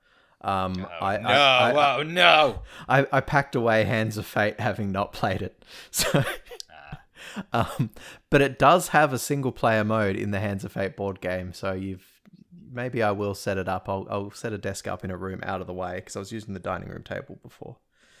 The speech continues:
Speaker 1: And, uh,
Speaker 2: Well, if we're talking about, like, good, honest role-playing experiences in board game form, I just wanna say that, uh, at some point in my lifetime, I actually want to play a decent campaign of Gloomhaven.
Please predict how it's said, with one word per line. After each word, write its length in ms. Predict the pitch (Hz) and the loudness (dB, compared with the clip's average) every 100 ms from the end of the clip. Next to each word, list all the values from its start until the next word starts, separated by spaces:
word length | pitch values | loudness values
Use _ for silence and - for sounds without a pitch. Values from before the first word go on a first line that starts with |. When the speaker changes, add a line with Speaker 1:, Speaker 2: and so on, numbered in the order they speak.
| _ _ _ - | _ _ _ -14
Speaker 1:
And, 140 | 131 | -10
uh, 40 | 131 | -6
Speaker 2:
Well, 140 | 131 | -6
if 80 | 120 | -6
we're 80 | 131 | -8
talking 260 | 202 196 | -8 -6
about, 180 | 139 135 | -4 -2
like, 240 | 117 90 - | -2 -6 -8
good, 320 | 120 117 110 101 | -8 -6 -6 -8
honest 600 | 98 98 95 - - - _ | -10 -8 -8 -8 -8 -12 _
role-playing 880 | 101 101 101 101 - 95 90 90 87 | -14 -10 -10 -12 -12 -8 -8 -10 -14
experiences 1160 | - - - 95 92 87 85 - 80 80 78 71 | -16 -14 -12 -12 -12 -14 -14 -14 -14 -16 -14 -14
in 220 | 87 80 | -16 -20
board 320 | 87 95 101 | -18 -14 -14
game 300 | - 82 76 _ - | -12 -12 -12 _ -20
form, 360 | 80 73 78 78 | -20 -20 -20 _
I 140 | 90 101 | -18 -16
just 220 | 143 - | -14 -10
wanna 160 | 135 107 | -8 -8
say 480 | - 110 90 85 85 | -6 -4 -4 -6 -8
that, 400 | 85 82 - - | -8 -8 -8 -12
uh, 260 | 85 80 82 _ _ _ | -10 -10 -10 _ _ _
at 160 | - 107 | -10 -6
some 360 | - - 175 175 | -4 -2 -4 -8
point 480 | 170 156 135 - - | -10 -10 -8 -10 -10
in 160 | 120 | -12
my 200 | 120 107 | -10 -10
lifetime, 680 | 90 92 107 - 117 120 120 | -8 -8 -8 -10 -10 -12 -12
I 140 | 95 90 | -12 -10
actually 480 | 98 107 - 123 | -10 -10 -8 -8
want 380 | 95 80 85 - | -10 -14 -16 -14
to 100 | - | -16
play 480 | - 92 90 95 101 | -16 -12 -8 -8 -10
a 320 | 78 85 82 _ | -12 -14 -16 _
decent 480 | 82 82 - 90 - | -16 -12 -12 -12 -18
campaign 640 | - 85 80 87 87 95 | -12 -12 -12 -14 -12 -14
of 180 | 82 _ | -20 _
Gloomhaven. 680 | 85 90 101 107 113 131 | -20 -20 -14 -12 -10 -14